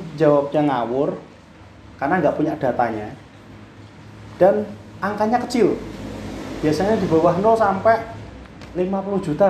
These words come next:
kadang nggak nyampe. Tadi ya, mikro ya. Asetnya, kadang tanya nggak teman-teman, "Bu, mobilnya ada berapa? Motornya ada berapa?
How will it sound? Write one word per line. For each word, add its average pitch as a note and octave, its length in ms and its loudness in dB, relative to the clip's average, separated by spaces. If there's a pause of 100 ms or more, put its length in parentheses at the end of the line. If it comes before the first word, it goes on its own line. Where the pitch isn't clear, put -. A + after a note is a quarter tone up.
kadang G#3 160 0
nggak B2+ 160 2
nyampe. C3 320 -2 (2250)
Tadi B2 320 0
ya, G#2 160 -2
mikro A#2+ 240 0
ya. G2+ 220 0 (1080)
Asetnya, E3+ 480 -2 (720)
kadang A3 240 2
tanya A#3+ 240 6
nggak D3 160 4
teman-teman, C3+ 400 -2
"Bu, G#3+ 160 -6
mobilnya F3 640 -4
ada F3 140 -2
berapa? C3 480 2 (420)
Motornya D#3+ 540 -4
ada C#3+ 100 0
berapa? B2+ 540 0